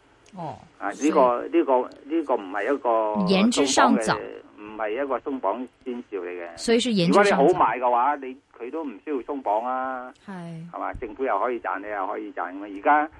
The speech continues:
Speaker 2: 長江啱啱響天后嗰邊又有一棟樓賣出嚟啊！呃，七百尺都賣成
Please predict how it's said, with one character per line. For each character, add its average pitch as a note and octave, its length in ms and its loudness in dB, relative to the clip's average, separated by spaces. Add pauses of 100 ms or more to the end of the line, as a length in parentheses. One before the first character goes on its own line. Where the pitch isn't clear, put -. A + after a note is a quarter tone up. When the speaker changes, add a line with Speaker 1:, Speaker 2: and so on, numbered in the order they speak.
(500)
Speaker 2:
長 F#2+ 160 -8
江 C3+ 160 2
啱 C#3 140 0
啱 C#3 260 2
響 A#2+ 280 -4
天 C3+ 180 -4
后 G2+ 220 -2
嗰 B2 40 -6
邊 G2 220 -6
又 F#2 400 -4
有 G2+ 160 0
一 A#2+ 40 -4
棟 F#2 200 -8
樓 G2+ 320 -2 (480)
賣 F#2+ 180 -4
出 B2 120 -10
嚟 F#2 160 -8
啊！ E2+ 80 -12 (1300)
呃， F#2+ 260 -6
七 - 1700 -12
百 G2 260 2
尺 G#2 320 -4
都 B2+ 100 -2
賣 F2+ 340 -2
成 F2 80 -16